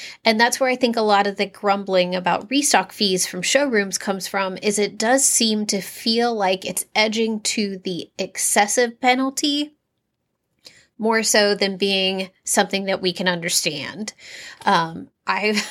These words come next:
<laughs> said before, and I'll say it again, uh, if, if you're on the manufacturer side and you've never had to tell a retail customer that if they wanna return something brand new in the box, never opened, and they're gonna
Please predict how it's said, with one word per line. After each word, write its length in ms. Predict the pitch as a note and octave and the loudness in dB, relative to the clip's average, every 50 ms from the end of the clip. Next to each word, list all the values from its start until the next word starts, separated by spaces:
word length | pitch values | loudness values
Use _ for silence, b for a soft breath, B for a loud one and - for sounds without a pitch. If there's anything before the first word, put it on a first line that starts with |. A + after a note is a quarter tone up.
| - - - - | 0 0 2 4
<laughs> 200 | - D4+ D4 B3 | 2 2 2 2
said 300 | A3+ - B3 A3 A3 G#3 | 0 2 4 4 4 2
before, 440 | A3 G#3+ G#3+ - G#3 G3+ G3+ G3 G3 | 0 -2 0 0 0 2 2 4 2
and 140 | F#3 F#3 | 2 0
I'll 60 | F#3+ G3 | 0 -2
say 180 | - G#3 G#3 | 0 0 0
it 80 | G3+ G3+ | -2 0
again, 360 | F#3 G#3+ G3 G3 G3 G3 G3+ B B B B B B B B - | 0 0 0 0 0 -4 -10 B B B B B B B B 0
uh, 340 | G3+ F#3 F#3 F3+ F#3 F#3 F3+ _ _ _ _ _ _ - | 2 4 4 2 2 0 -4 _ _ _ _ _ _ -4
if, 220 | A3 G#3 - A3+ - - | -4 -4 -4 -8 -4 -2
if 240 | G#3 G3+ F#3 - G#3 | -2 -2 -2 -2 -4
you're 400 | G#3 G#3+ G#3+ A3 A3 G#3+ - - | 0 2 2 4 4 2 2 2
on 140 | G#3+ G#3+ G#3 | 0 -2 -2
the 60 | G3+ | -2
manufacturer 720 | G3+ G#3 G3+ G3 F#3+ - G#3 G3 G#3 G#3 - - G#3+ G#3+ A3 | -2 -2 -2 -2 0 0 2 2 2 0 0 0 0 2 2
side 640 | G#3+ - B3+ A3 F#3+ G3 G#3 G#3+ G#3+ A3 G#3 G#3+ - B B B B B B | 2 2 4 4 4 2 2 0 0 -2 -2 -4 -8 B B B B B B
and 360 | G#3 G3 F#3 F#3 F#3 F3 F3 | 2 4 4 4 2 0 -2
you've 180 | F#3+ A3 G#3+ G#3+ | -2 -2 -2 -2
never 220 | G#3+ G#3 A3 G#3+ | -2 -2 0 0
had 220 | G#3 A3 G#3 G#3 G3+ | 2 2 2 0 0
to 80 | F#3+ | -2
tell 280 | F#3 - - F#3+ G#3 G#3+ | -2 0 2 2 2 2
a 80 | A3 | 0
retail 360 | G#3+ A#3 A#3 A#3 - B3 A#3+ A#3 | -2 -4 -6 -2 0 2 2 2
customer 540 | A#3+ B3+ A#3+ A#3 - - B3+ B3+ B3 B3 | 2 2 0 2 0 -2 0 0 0 0
that 160 | A#3 A#3+ G#3+ G#3 | 0 0 0 -2
if 140 | - - | -2 0
they 120 | - G3 G#3 | 0 0 0
wanna 220 | G#3+ A3 G#3+ G#3+ | 0 0 -4 -2
return 460 | G#3 G#3 G#3 - - A3 A3+ G#3+ G#3+ | -2 -2 -2 -2 0 0 0 0 0
something 420 | G#3+ - A3 G#3+ - A3 G#3 G#3 G#3 | 0 -2 -2 -2 -4 -4 -6 -6 -6
brand 300 | - G3 G#3 G#3 G#3 G#3+ | -8 -6 -4 -2 -2 -2
new 120 | A3 A3 | -2 -2
in 80 | A3 G#3+ | -2 -2
the 60 | G#3+ | 0
box, 440 | G#3+ G#3+ G#3+ G#3+ G#3+ - - - - | 4 4 4 4 2 0 -4 -4 -2
never 380 | G3+ G#3 G#3+ G#3+ A3 G#3+ - | -2 -2 0 0 0 0 2
opened, 520 | A3 A3 A3 - A3+ A3 A3+ A3 A3 G#3 - - _ _ _ - | 2 0 2 2 2 2 2 2 0 -2 -4 -8 _ _ _ -2
and 180 | A3 G3+ G3 F#3+ | -2 0 0 2
they're 160 | G3 G#3 G3+ | 0 2 4
gonna 360 | A3 G#3 G#3 G3 G3 G3+ | 4 2 2 2 0 -2